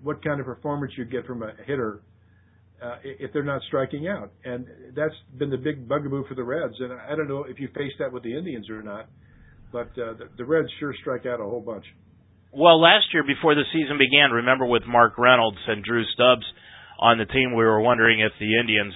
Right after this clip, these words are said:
Speaker 2: would eclipse the strikeout record, and they didn't. This year, they seem to have more contact hitters, and they're striking out more, Mark, especially with Carlos Santana, whom I have become completely disenchanted with.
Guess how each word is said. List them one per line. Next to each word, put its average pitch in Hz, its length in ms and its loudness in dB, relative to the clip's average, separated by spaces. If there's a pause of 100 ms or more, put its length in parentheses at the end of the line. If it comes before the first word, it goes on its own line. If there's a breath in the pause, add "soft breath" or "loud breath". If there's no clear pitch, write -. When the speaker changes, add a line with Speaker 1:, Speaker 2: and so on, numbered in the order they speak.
Speaker 2:
would 98 200 -2 (840 soft breath)
eclipse 127 460 2 (100)
the 110 80 -4 (140)
strikeout 139 400 6
record, 110 400 2 (140)
and 123 240 2
they 117 140 4
didn't. 117 460 2 (360)
This 190 180 6 (100)
year, 135 380 6
they 123 240 0
seem 160 160 2
to 135 80 0
have 135 140 6
more 131 180 2
contact 147 580 4
hitters, 117 320 0 (600 soft breath)
and 139 200 6
they're 135 200 0
striking 139 460 4
out 139 260 6
more, 101 160 -2
Mark, 104 320 2
especially 127 500 2
with 113 200 0
Carlos 120 320 4 (100)
Santana, 117 480 0 (580 loud breath)
whom 185 220 8
I 240 200 6
have 208 120 -2
become 151 420 4
completely 127 920 2 (420)
disenchanted 117 880 2
with. 85 240 -8